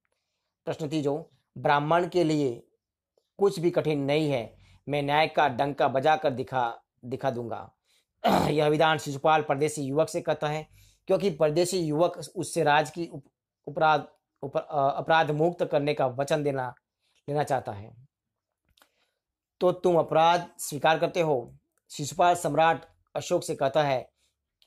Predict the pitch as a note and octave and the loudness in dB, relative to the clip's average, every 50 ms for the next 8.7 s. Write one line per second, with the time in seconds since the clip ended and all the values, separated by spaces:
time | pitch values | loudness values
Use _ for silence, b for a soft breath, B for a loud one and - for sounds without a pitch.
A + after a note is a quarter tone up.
0 | _ _ _ - F3 E3+ E3 E3 F3 E3+ E3 - D#3 - - E3+ D3+ D3 - - | _ _ _ 0 0 0 2 0 -4 -6 -6 -6 -8 -8 -6 -4 -4 -4 -4 -4
1 | - D3+ C#3 C#3 D3+ D3 D3 D3 - C3+ A2+ G#2 A2 B2 - - D3+ C#3+ B2+ A2+ | -2 0 2 2 4 2 2 0 -4 -8 -10 -10 -10 -12 -4 0 0 0 0 -2
2 | A#2+ A2 - - A2 A2 _ _ _ _ _ _ _ b b b b _ _ _ | -6 -12 -14 -16 -20 -20 _ _ _ _ _ _ _ b b b b _ _ _
3 | - C3 - - D3 - - D3+ C#3+ B2+ A2+ - - _ _ _ _ _ _ _ | -10 -10 -8 -8 -6 -2 0 0 0 0 -4 -8 -14 _ _ _ _ _ _ _
4 | _ _ _ _ _ - C#3+ D3 C#3+ C#3+ D3 D3 D#3 D#3+ D#3+ D#3 D3+ - - _ | _ _ _ _ _ -6 -2 0 2 2 4 4 6 4 4 2 0 -6 -16 _
5 | _ _ _ _ - C#3+ C3 D3 D#3 D#3 D3+ D3 D3 C#3+ - D3+ C#3 C3+ C#3 C#3+ | _ _ _ _ -12 -6 -2 2 4 4 4 4 2 2 0 -2 -2 0 0 2
6 | C3+ B2+ B2+ B2+ - C#3+ - C#3+ B2+ A2 B2 A#2+ A2+ - _ _ _ - B2+ C3 | 2 2 2 0 0 -2 -4 -2 -2 -2 -2 -4 -6 -10 _ _ _ -14 -8 -6
7 | C#3 D3+ D3+ - - F3+ E3 D3+ D#3 C#3+ C3+ C3+ B2 C#3 C#3 B2+ B2 B2 A#2+ A#2 | -4 -4 -4 -2 -2 0 0 2 2 0 0 0 0 -2 -2 -2 -4 -6 -8 -6
8 | A#2+ B2+ C#3+ D3 C3+ D3 C#3 B2 C3 A#2+ A2 G#2+ G#2+ - | -4 -2 -2 0 0 0 0 2 0 -2 -4 -4 -10 -18